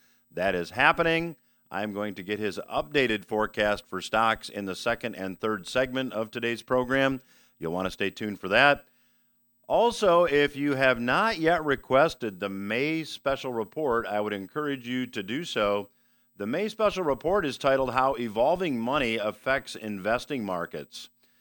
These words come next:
Uh, the report examines the relationship between evolving money, changing money, if you will,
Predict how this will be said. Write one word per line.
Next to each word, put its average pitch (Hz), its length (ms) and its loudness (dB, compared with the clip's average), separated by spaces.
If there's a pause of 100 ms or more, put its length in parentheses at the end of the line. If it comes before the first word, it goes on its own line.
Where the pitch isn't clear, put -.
(260)
Uh, 104 220 0
the 107 100 -2
report 190 400 0
examines 156 600 -2
the 127 80 -2
relationship 143 880 0
between 123 480 -2
evolving 113 580 4
money, 113 520 0 (560)
changing 202 500 2
money, 120 280 2
if 107 140 0
you 107 120 -2
will, 98 400 0